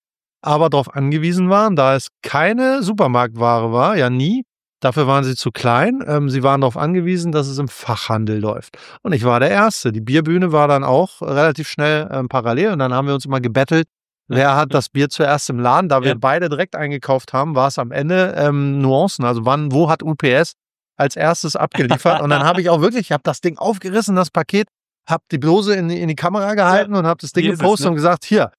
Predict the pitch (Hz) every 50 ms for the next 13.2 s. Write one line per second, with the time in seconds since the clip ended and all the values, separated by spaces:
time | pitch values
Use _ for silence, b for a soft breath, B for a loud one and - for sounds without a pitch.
0 | _ _ _ - 160 147 139 143 190 - - - 202 180 185 196 214 220 220 220
1 | 202 - - 185 185 - 185 175 - 185 180 175 160 147 156 165 180 185 - -
2 | 180 165 - - 170 165 139 107 - - 107 - - 120 113 107 110 113 - -
3 | 139 135 135 143 151 135 156 156 147 160 165 190 208 208 - _ _ _ _ _
4 | _ _ _ _ _ _ _ - 127 143 143 151 151 135 131 127 135 139 123 113
5 | 95 - - 165 202 196 165 139 - - 117 113 113 104 - - 113 104 104 -
6 | - 107 101 - - 127 151 170 147 - - _ _ _ _ _ _ - 151 127
7 | 117 117 123 127 131 123 - 139 113 - 127 120 123 117 127 123 127 - 127 131
8 | 135 - - - 139 - - 156 143 139 131 135 139 139 135 131 - - 135 139
9 | 131 131 - - 123 117 - - 117 110 117 147 165 - - 127 120 117 127 120
10 | 120 117 - - 135 147 151 139 131 131 135 135 131 120 117 117 117 117 120 120
11 | 117 123 127 127 117 123 120 131 135 - 131 - - - 110 120 127 120 - -
12 | 123 120 117 120 120 113 117 117 - - - - 117 123 - - - 120 117 117
13 | 110 110 107